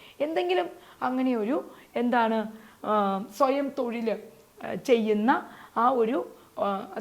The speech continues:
ചെയ്യുന്നതിന് വേണ്ടി കൊടുക്കുന്ന ഒറ്റത്തവണ സാമ്പത്തിക സഹായമാണ് എന്ത്? സഹായ ഹസ്തം. അപ്പോൾ പേരിൽ നിന്ന് നമുക്ക് കിട്ടും സഹായഹസ്തം എന്ന് പറയുന്നത് എന്താണ്? ആ, അമ്പത്തഞ്ച് വയസ്സിൽ താഴെ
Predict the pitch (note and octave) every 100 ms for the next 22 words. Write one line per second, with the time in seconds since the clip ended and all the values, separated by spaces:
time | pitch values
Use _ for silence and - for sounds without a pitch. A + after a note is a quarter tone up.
0 | G#3 B3+ B3 B3 C#4 B3+ A3+ A3+ - G#3+
1 | F#3+ G#3 C4+ D#4+ - - - C4+ C4+ -
2 | - D#4+ - E4+ D#4+ D#4 E4+ G4+ - -
3 | _ _ _ _ - B3+ A#3 A3+ G#3+ C4
4 | B3+ C#4 C4+ G3+ G3+ G3+ G#3+ G#3 F#3 A#3+
5 | F4+ - - - G#3+ G#3 G#3 G#3 G#3 -
6 | - - B3 G3+ A3 G#3+ G#3+ C4+ E4+ -
7 | - A#3 - - B3 F#3+ - - - -
8 | C4 D4 C4+ D4 E4 F4+ F4+ F4 F4 D#4+
9 | - G#3 - - - - B3 G#3+ A3 G#3+
10 | A3 A3+ G#3+ - B3+ B3+ A3 A3+ G#3 F#3+
11 | F#3 G#3 E4 - - - - - A3 A3
12 | A3+ A3 G#3+ G#3+ - _ - G#3+ G3 -
13 | G#3 G#3 A#3 A3 A#3+ A3+ G3 F#3+ C4 C4
14 | A#3+ G3 G3 A3+